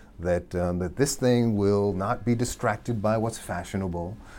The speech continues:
you know, that we will stick to what we do without music, without fancy graphics.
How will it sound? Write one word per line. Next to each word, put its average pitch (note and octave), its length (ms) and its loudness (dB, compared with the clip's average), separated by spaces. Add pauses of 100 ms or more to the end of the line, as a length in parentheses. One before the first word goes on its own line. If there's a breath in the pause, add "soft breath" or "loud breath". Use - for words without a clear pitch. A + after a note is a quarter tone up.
(260 loud breath)
you F#2 140 -2
know, F#2+ 240 2
that G2 140 0
we G#2+ 180 2
will G#2+ 320 6
stick - 440 -2
to A2 520 4
what G2+ 280 0
we A#2 200 4
do A2 460 2
without G2 420 0
music, A2+ 540 4
without G2 500 2
fancy A#2+ 360 -2
graphics. G#2 680 0